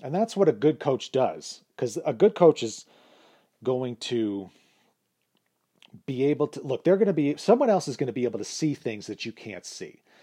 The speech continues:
You're not going to be, you're not gonna be able to see all your flaws. You're not gonna be able to see, I mean, unless you're standing in front of a mirror all day, you're,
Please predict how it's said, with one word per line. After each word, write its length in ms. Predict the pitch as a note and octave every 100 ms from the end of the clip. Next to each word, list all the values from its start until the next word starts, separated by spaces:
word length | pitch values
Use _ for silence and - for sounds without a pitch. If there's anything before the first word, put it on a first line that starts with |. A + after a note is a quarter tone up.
| _ _ _ _ _ -
You're 300 | G#2+ D3 F3
not 460 | D3+ D3 C#3+ -
going 400 | B2+ B2+ A#2+ A2+
to 160 | G#2 -
be, 640 | F#2 A2+ G#2 G2+ G2+ G#2+ _ _ _ _ _ _ _ _ _ _ _ _ _ _ _ _ _ - _
you're 180 | C3 D3
not 160 | E3 D#3
gonna 160 | C#3
be 220 | G#2+ A2+ A#2
able 160 | G#2+
to 160 | - G2
see 640 | - - A#2 G#2 G2 F#2+ _ _ _ _ _ _ _ _ _ _ -
all 180 | A2
your 160 | G#2+ G2+
flaws. 560 | - G#2+ F#2 F#2 G#2+ A2+
You're 120 | A2
not 160 | A2+
gonna 120 | A2 G2+
be 160 | G#2
able 160 | G#2 G2
to 80 | -
see, 720 | - A#2 G#2+ G#2 G2 F#2+ F#2 _ _ _ _ _ _ _ _ _ _ _ _ _ -
I 60 | G#2+
mean, 140 | A2
unless 260 | A2 C#3 -
you're 80 |
standing 440 | - - C3 C3 A2+
in 80 | G#2+
front 180 | B2
of 60 | G#2+
a 80 | F2+
mirror 360 | F#2 C#3 D#3+
all 140 | F#2 F2+
day, 200 | G2 G2
you're, 180 | G#2